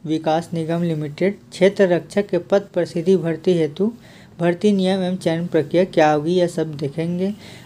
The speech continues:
ऑनलाइन आवेदन करने की प्रारंभिक तिथि क्या होगी, अंतिम तिथि क्या होगी, प्रवेश पत्र कब जारी होगा, परीक्षक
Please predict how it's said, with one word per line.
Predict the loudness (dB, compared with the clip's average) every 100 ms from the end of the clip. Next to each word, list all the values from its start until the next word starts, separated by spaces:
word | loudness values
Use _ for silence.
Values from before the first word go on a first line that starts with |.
| 0
ऑनलाइन | 4 4 4 2
आवेदन | 2 0 0 0
करने | 0 0 2
की | 0
प्रारंभिक | 4 2 2 -2 -4
तिथि | -4 -4 -2
क्या | 4 6
होगी, | 6 4 4 0
अंतिम | 0 -4 -2
तिथि | -2 -2 -2
क्या | 4 6
होगी, | 6 4 4 2
प्रवेश | 4 2 2
पत्र | -4 -4 -2
कब | -2 2
जारी | 2 4 4
होगा, | 4 4 4 2 -2 -16 -4 2
परीक्षक | 2 4 0